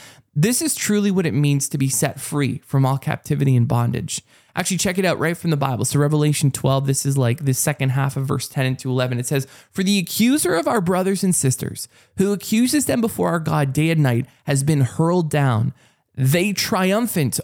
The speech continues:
over him," they triumphed, rather, "over him by the blood of the Lamb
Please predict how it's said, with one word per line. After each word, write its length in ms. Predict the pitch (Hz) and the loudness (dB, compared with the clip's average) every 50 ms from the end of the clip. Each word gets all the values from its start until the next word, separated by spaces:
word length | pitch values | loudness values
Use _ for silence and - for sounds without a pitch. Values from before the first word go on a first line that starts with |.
| - - | -2 -2
over 300 | 160 190 165 190 180 151 | 0 0 2 2 4 4
him," 320 | 143 135 98 95 123 - | 4 4 4 2 0 0
they 140 | - 143 143 | 0 0 -2
triumphed, 500 | 139 - - 185 185 196 180 151 139 139 | 0 0 0 0 2 2 2 0 0 -2
rather, 340 | 151 139 135 135 131 123 - - | 0 0 0 2 2 0 0 0
"over 240 | 143 160 156 165 156 | 0 0 2 2 4
him 180 | 139 135 120 127 | 4 4 4 4
by 140 | 143 139 | 4 2
the 80 | 135 139 | 2 2
blood 400 | 131 131 123 160 151 165 180 185 | 0 2 2 2 2 2 2 0
of 100 | 214 202 | -2 -2
the 100 | 214 180 | 0 2
Lamb 360 | 151 139 120 110 110 107 127 | 2 2 2 2 2 0 -2